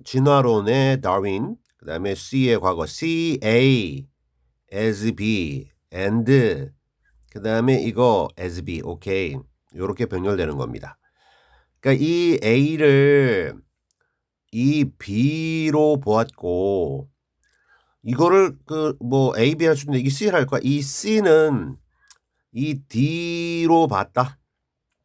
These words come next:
그렇게 진화를 과정, 절차로 봤는데요.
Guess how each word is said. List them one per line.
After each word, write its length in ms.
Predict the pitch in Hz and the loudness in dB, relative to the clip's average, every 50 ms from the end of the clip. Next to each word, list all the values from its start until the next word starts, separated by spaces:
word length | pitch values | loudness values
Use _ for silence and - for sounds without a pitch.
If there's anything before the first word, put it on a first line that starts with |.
| _ _ _ _ _ _ - - _ | _ _ _ _ _ _ -18 -16 _
그렇게 680 | - 87 90 87 - 87 87 87 95 113 156 185 208 - _ _ _ _ _ _ _ _ _ _ _ _ | -8 -8 -8 -6 -4 -2 0 2 2 2 0 -2 -4 -10 _ _ _ _ _ _ _ _ _ _ _ _
진화를 1400 | - - - 156 175 180 175 160 151 165 175 170 175 156 127 120 120 117 117 120 120 113 104 87 73 64 - - _ _ _ _ _ _ _ _ _ _ _ _ _ _ _ | -10 -2 0 0 2 2 2 4 6 8 8 6 6 6 4 4 4 4 2 2 2 0 -2 -2 -6 -8 -12 -16 _ _ _ _ _ _ _ _ _ _ _ _ _ _ _
과정, 680 | - - - 113 127 135 135 151 143 127 98 80 71 - _ | -10 0 4 6 6 6 6 6 4 4 4 0 -6 -12 _
절차로 540 | - - 107 113 120 123 - 143 147 151 147 | -10 -4 -2 -2 -2 0 0 0 2 4 4
봤는데요. 760 | 143 131 123 117 117 104 95 98 117 139 139 90 76 71 69 | 2 2 0 0 -4 -2 0 0 0 2 0 -2 -4 -6 -14